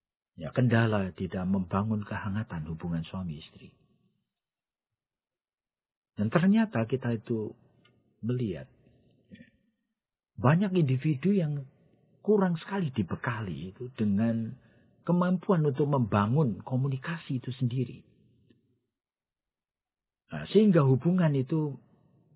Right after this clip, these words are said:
meskipun secara yuridis dan secara de facto itu suami istri, mereka sadar.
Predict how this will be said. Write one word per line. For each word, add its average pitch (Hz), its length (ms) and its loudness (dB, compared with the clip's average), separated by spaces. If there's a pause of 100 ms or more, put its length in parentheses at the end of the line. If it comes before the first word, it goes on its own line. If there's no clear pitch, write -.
(840)
meskipun 190 720 0
secara 131 320 -2
yuridis 104 640 -2 (480)
dan 147 240 -10
secara 101 480 -2
de - 160 -6
facto 92 400 -6
itu 87 240 -4
suami 90 320 -4
istri, - 400 -16 (1500)
mereka 98 400 0
sadar. 82 480 -4